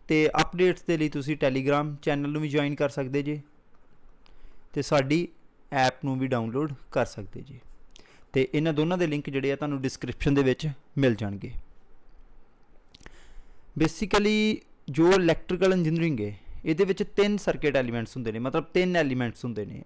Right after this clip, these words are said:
ਐਲੀਮੈਂਟਸ ਕਹਿ ਲਓ ਜਾਂ ਪੈਰਾਮੀਟਰਸ ਕਹਿ ਲਓ, ਤਿੰਨ ਤਰ੍ਹਾਂ ਦੇ ਹੋਣਗੇ। ਕਿਹੜੇ ਕਿਹੜੇ ਹੋਣਗੇ? ਇੱਕ ਹੋਏਗਾ ਰੈਜ਼ਿਸਟਰਸ, ਠੀਕ ਹੈ, ਕਿਹੜੇ ਕਿਹੜੇ ਸਰਕਟ ਐਲੀਮੈਂਟਸ ਹੋਣਗੇ? ਰੈਜ਼ਿਸਟਰਸ ਹੋਣਗੇ,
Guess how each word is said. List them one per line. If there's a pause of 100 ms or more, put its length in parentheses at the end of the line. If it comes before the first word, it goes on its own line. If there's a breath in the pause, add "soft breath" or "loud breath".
ਐਲੀਮੈਂਟਸ
ਕਹਿ
ਲਓ
ਜਾਂ
ਪੈਰਾਮੀਟਰਸ
ਕਹਿ
ਲਓ, (380 soft breath)
ਤਿੰਨ
ਤਰ੍ਹਾਂ
ਦੇ
ਹੋਣਗੇ। (100)
ਕਿਹੜੇ
ਕਿਹੜੇ
ਹੋਣਗੇ? (600 soft breath)
ਇੱਕ
ਹੋਏਗਾ
ਰੈਜ਼ਿਸਟਰਸ, (1400)
ਠੀਕ
ਹੈ,
ਕਿਹੜੇ
ਕਿਹੜੇ
ਸਰਕਟ
ਐਲੀਮੈਂਟਸ
ਹੋਣਗੇ?
ਰੈਜ਼ਿਸਟਰਸ
ਹੋਣਗੇ,